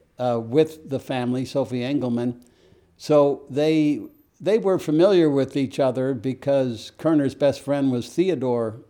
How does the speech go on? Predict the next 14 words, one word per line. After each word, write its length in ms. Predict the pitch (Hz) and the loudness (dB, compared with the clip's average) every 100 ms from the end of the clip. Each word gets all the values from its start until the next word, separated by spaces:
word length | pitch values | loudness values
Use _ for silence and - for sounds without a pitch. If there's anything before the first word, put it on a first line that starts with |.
| _ | _
Engelmann. 600 | 139 131 120 117 120 131 - _ _ _ _ _ _ | -6 -4 -2 -2 -2 -4 -8 _ _ _ _ _ _
So 180 | 160 | 4
he 160 | 139 220 | 4 4
was 340 | 190 156 - - | 2 2 0 -2
around 440 | 143 160 175 165 | 0 2 4 4
Sophie, 560 | - 139 113 131 127 - | 2 -2 -2 -4 -4 -6
but 400 | 185 120 135 135 - | -4 0 0 -2 -4
on 220 | 147 151 | 0 0
the 100 | 135 | 0
trip 400 | - 156 151 - - _ _ _ _ _ | 0 0 0 -6 -20 _ _ _ _ _
coming 280 | - 151 139 | -2 0 0
across 440 | 127 - 139 131 - | -2 0 0 0 -2
the 180 | 127 | 0
ocean, 640 | 147 180 - 123 123 139 | 2 0 -2 -2 0 -2